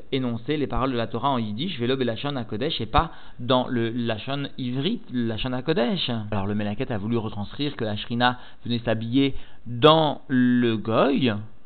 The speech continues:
Pour cela, il a utilisé le terme de Sharta, comme si la Shrina venait résider d'une façon définitive chez le Goy.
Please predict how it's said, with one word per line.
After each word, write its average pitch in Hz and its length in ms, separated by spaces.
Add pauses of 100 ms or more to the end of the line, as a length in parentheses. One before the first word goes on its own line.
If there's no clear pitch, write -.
(200)
Pour - 120
cela, 127 180
il 127 140
a 110 40
utilisé 110 340
le 120 120
terme 127 220
de 110 80
Sharta, 117 400
comme 120 180
si 127 140
la 110 80
Shrina 120 240
venait 123 320 (280)
résider 120 760 (280)
d'une 117 160
façon 117 220
définitive 123 560
chez 127 160
le 113 140
Goy. 135 420